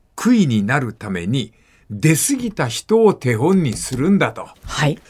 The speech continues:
Speaker 1: スティーブ・ジョブズ。やっぱり持ってきますね、この方を。
Speaker 2: はい。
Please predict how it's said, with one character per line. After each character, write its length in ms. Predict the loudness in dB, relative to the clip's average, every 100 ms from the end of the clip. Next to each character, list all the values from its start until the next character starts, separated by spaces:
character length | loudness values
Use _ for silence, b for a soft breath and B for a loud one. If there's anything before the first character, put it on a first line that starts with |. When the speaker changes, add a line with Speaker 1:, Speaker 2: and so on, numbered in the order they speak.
| -12
Speaker 1:
ス 160 | -6
テ 100 | 2
ィ 60 | 2
ー 40 |
ブ・ 80 | 2
ジ 160 | 2 2
ョ 60 |
ブ 80 | 2
ズ。 220 | -10 -16 -14
や 120 | -14
っ 20 |
ぱ 100 | -8
り 60 | -6
持 120 | -6
っ 40 |
て 80 | -4
き 80 | -4
ま 100 | -4
す 80 | -2
ね、 100 | -2
こ 80 | 0
の 100 | 0
方 160 | 2
を。 20 |
Speaker 2:
は 120 | 2
い。 80 | 2